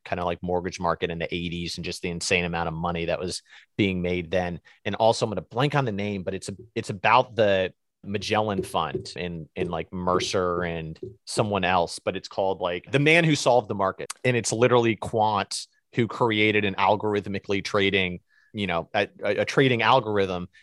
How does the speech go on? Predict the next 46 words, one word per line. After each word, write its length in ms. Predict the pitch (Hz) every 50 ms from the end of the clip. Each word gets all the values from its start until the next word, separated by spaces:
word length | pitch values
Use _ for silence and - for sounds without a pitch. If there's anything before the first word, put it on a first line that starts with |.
| _
that 100 | - 117
has 160 | 107 117 107 98
generated, 480 | 101 120 117 120 117 113 110 110 107
like, 160 | 101 95 95
twenty 300 | - - - 127 123 131
percent 340 | 123 - 117 - 120 107 -
plus 340 | - - 127 135 - - - -
returns 760 | - 104 - - - 117 110 107 98 90 85 90 - - -
<laughs> 20 | -
since, 360 | - - - 147 - - - -
like, 140 | 151 123 123
nineteen 500 | 120 117 123 123 113 - 131 120 110 104
eighty-five. 760 | 110 110 104 101 92 - - 90 90 87 82 76 - - _ _ - - - - _ _
And 140 | - 139 127
I 60 | 127
mean, 160 | 135 131 127 120
they're 180 | 139 127 123
literally 440 | 110 120 143 143 147 143 135 135 113
so 480 | - - - - 139 131 131 135 135 120
stupid 500 | - - - - 135 123 - 123 107 98
wealthy 480 | 92 104 107 110 - - 156 151 147
that, 160 | 120 110 -
like, 180 | 98 101 104 - -
one 180 | 101 113 120
of 80 | 120 107
the 80 | 113 104
co-founders 840 | - - 107 110 107 - 104 101 104 98 98 95 95 92 - - - _ _ _ _ _ _ _
pretty 200 | - - 185 180
much 200 | 160 156 139 -
is 120 | 139 123 -
the 80 | 120
reason 240 | 113 113 113 107 110
why 100 | 107 101
Trump 240 | 101 - 123 110 98
got 100 | - 98
elected 300 | 98 98 95 - _ 98
in 40 | 95
twenty 200 | - - 98 92
sixteen. 560 | - - - - - - - 113 98 85 71
He, 120 | 64 101 92
like, 160 | 92 92 -
funded 560 | - - - 120 117 107 98 104 95 90 87
the 120 | - 98 95
entire 380 | 87 - - 107 101 95 95
campaign 600 | - - 98 92 - - - 101 98 95 92 90
and 160 | 90 85 85